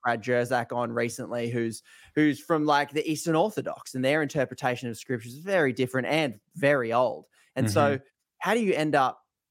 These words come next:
Speaker 1: how do you end up here and this, and this one working for you?
Speaker 2: Yeah. So I got a Bible, and I just started reading it.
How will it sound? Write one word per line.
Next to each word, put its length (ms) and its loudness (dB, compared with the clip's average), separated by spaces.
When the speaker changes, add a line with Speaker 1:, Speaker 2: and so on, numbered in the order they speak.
Speaker 1:
how 100 -4
do 60 0
you 100 4
end 120 2
up 200 0
here 500 0
and 260 -6
this, 440 -4
and 180 -4
this 220 -2
one 280 -2
working 460 0
for 120 -12
you? 160 -12
Speaker 2:
Yeah. 300 2
So 140 -2
I 120 4
got 140 2
a 60 0
Bible, 420 -2
and 560 -2
I 120 -2
just 200 -4
started 340 -2
reading 340 -2
it. 160 -4